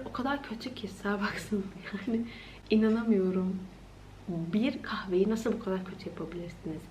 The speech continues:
İnanamıyorum. Yani Starbucks'ın kapsüllerinin tadı bir euroluk kapsüllerden bile daha kötü.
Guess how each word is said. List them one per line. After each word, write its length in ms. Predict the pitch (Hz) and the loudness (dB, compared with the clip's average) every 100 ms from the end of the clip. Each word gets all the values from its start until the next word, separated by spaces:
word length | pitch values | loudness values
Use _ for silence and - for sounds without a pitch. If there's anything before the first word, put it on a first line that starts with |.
| - | -4
İnanamıyorum. 800 | 185 175 170 165 160 156 156 180 - - - - - - - | -2 0 -2 -2 -2 -4 -6 -8 -10 -16 -16 -18 -20 -20 -4
Yani 280 | 185 185 185 | 0 2 2
Starbucks'ın 560 | 185 208 208 196 - 196 | 0 2 2 0 -4 -8
kapsüllerinin 800 | - 180 - - 170 170 175 180 - | -6 -8 -8 -6 -2 -2 -2 -4 -4
tadı 240 | 175 160 - - - - - - | -4 -4 -6 -8 -12 -12 -14 0
bir 280 | 202 226 202 | 6 6 8
euroluk 320 | 190 185 185 | 8 8 2
kapsüllerden 880 | 180 - - 185 180 180 185 202 180 | -4 -8 -2 2 4 4 2 2 2
bile 240 | 180 170 | 2 0
daha 240 | 170 - 147 | 0 -4 -6
kötü. 420 | - - 160 156 | -8 -6 -4 -4